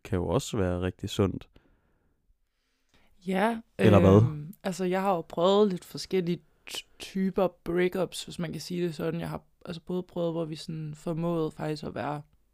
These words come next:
Speaker 2: venner, altså sådan æg-, ægte venner, øh, bagefter, og så har, har jeg prøvet, øh, den sådan mere sådan klassiske, tror jeg, hvor man sådan måske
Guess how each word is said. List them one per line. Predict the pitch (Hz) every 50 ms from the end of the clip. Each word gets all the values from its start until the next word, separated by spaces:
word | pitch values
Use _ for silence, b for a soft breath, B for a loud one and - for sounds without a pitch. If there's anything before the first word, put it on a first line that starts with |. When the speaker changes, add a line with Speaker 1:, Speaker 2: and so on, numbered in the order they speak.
| _ _
Speaker 2:
venner, | - 165 160 160 143 160 190 220 208 - _ _ _ _
altså | - - - -
sådan | - - -
æg-, | - - - _ - - _ -
ægte | 214 - - - 208 185
venner, | 170 156 135 151 156 151 b b b b b b b b b b b b _ -
øh, | 190 185 170 156
bagefter, | 156 180 180 165 156 160 156 - - 170
og | 151 92 127 160 156
så | - 170 170
har, | 170 170 160 151 147 - -
har | 156 160 165
jeg | 156 147 147
prøvet, | - - 165 156 156 160 160 160 165 165 165 - -
øh, | - - 156 147 143 143 139 -
den | - 143 147 151
sådan | 147 - - 147 139 135 139 135 127 - _ _ _ _ _ _ _ _ _ _ _ _ -
mere | - 156 147 147 147 147
sådan | - 156 143
klassiske, | - - - 170 175 175 - 185 165 - - 170
tror | 160 - - - - 160 151
jeg, | 151 147 147
hvor | 139 143 147
man | 147 143 139 135
sådan | - - 156 147 143 143 147
måske | - 147 143 - - - 143 135 135 -